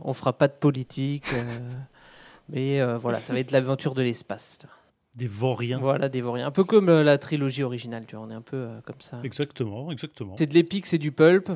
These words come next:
Speaker 1: Alors, euh, petit tips pour, euh, pour vous, euh, joueurs. Euh, si vous avez joué à, à Alien ou Cthulhu,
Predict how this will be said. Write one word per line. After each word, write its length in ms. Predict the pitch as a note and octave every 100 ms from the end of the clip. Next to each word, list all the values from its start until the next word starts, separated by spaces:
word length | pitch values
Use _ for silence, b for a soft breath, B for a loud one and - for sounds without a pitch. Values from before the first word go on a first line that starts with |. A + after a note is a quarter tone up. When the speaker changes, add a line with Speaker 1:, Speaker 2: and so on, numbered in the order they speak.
| B2 _ E3
Speaker 1:
Alors, 300 | C#3 C#3 C#3
euh, 60 |
petit 260 | C#3 C#3+ D3+
tips 320 | - F#3 -
pour, 220 | - D3
euh, 100 | C#3
pour 160 | C3 C#3
vous, 300 | C3+ F3 D#3+
euh, 100 | C3
joueurs. 520 | B2+ C#3+ G3 F3 B2+ B B B B B -
Euh, 160 | C3+
si 180 | C3 E3
vous 180 | D3 D3
avez 200 | D3 D3
joué 360 | C#3+ D#3 D#3+ D#3
à, 260 | C3 B2+
à 220 | B2 A#2+ C3 -
Alien 380 | D3+ D#3+ E3+ D#3
ou 60 |
Cthulhu, 500 | E3+ - D3+ D3 G#3